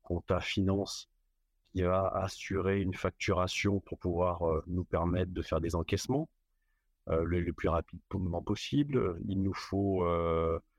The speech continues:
dans ce même service, un contrôle de gestion pour avoir des données financières permettant de prendre les bonnes décisions.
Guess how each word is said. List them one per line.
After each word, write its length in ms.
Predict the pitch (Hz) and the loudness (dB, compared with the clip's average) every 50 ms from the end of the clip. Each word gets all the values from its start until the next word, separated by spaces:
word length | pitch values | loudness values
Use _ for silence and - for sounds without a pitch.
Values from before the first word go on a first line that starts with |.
| _ _ _ _ _ _ _ _ _ _ _ _ - | _ _ _ _ _ _ _ _ _ _ _ _ -10
dans 180 | - 98 92 87 | -4 -4 -2 -2
ce 120 | - - | 0 0
même 200 | 95 98 98 92 | 2 2 2 0
service, 420 | - - 90 87 90 101 98 - - | 0 0 0 0 0 0 -2 -4 -4
un 60 | 87 | -4
contrôle 400 | - 92 90 - - - 92 85 | -4 -4 -6 -4 -4 -4 -2 0
de 80 | 92 90 | 0 0
gestion 480 | 87 95 90 - - - 98 98 95 | 0 0 -2 -2 -2 -2 0 0 0
pour 180 | - _ - 87 | -2 _ 0 0
avoir 160 | 85 85 87 | 2 2 2
des 80 | 90 85 | 0 0
données 220 | 87 87 90 87 | 0 0 -2 -4
financières 600 | - - 95 90 90 90 87 - - 95 90 - | -4 -2 -2 -2 -2 -2 -4 -4 -2 -2 -2 -2
permettant 380 | - - 85 87 85 - 87 85 | -2 -2 -2 -2 -2 -2 -4 -6
de 60 | - | -4
prendre 200 | - - 87 85 | -4 -2 -2 0
les 80 | 85 | 0
bonnes 180 | 82 85 80 85 | 0 0 0 -2
décisions. 540 | 87 85 - - 101 104 113 131 147 165 | -2 -4 -4 -6 -4 0 0 2 0 0